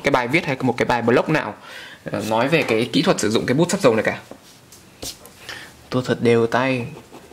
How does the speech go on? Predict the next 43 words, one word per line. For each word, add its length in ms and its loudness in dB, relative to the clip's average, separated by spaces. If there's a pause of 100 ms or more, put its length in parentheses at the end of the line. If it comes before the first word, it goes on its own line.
(1600)
Thật 120 -2
đều 260 4
tay, 340 -2
thật 220 -6
đều 220 -2
tay, 360 -2 (300)
thật 160 -4
đều 260 2
tay. 320 -2 (1400)
Hồi 100 0
đầu 120 4
mình 100 2
dùng 160 2
cái 100 2
loại 140 0
này 120 0
này, 200 -2
mình 180 -4
toàn 240 -2 (1400)
cố 180 2
gắng 200 0
ấn 140 0
thật 180 0
nhiều 160 4
màu 180 2
vào 100 2
trong 120 -2
một 100 -2
mảng. 220 -4 (840)
Và 140 0
điều 240 2
đó 220 2
đã 100 -2
để 160 0
lại 320 -4
một 120 -8 (240)
rất 140 -4
hiệu, 180 -6 (240)
hậu 240 -6
quả 280 0
rất 180 0
nghiêm 160 4
trọng. 200 0